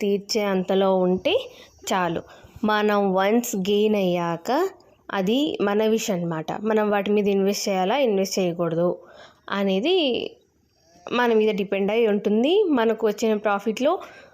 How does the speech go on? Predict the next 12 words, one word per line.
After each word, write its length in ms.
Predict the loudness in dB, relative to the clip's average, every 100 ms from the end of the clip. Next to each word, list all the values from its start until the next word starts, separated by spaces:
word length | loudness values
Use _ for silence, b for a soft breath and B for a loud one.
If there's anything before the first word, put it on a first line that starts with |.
| B B B _ _ -6
ట్వంటీ 280 | -2 0 0
పర్సెంట్ 400 | 0 0 0 2
దానిలో 220 | 2 0
పెట్టినా 540 | -2 -4 -2 0 -2 -4 -12 -20 _ -8
ఇబ్బంది 400 | -4 -2 0 0
లేదు, 220 | 0 -2
ఫిఫ్టీ 380 | -2 -4 -2 -4
పర్సెంట్ 460 | 0 0 2 0 0
పెట్టినా 320 | 0 0 0
ఇబ్బంది 420 | 0 0 0 0
లేదు. 220 | 0 -2 0
ఎందుకు? 520 | 0 0 0 -2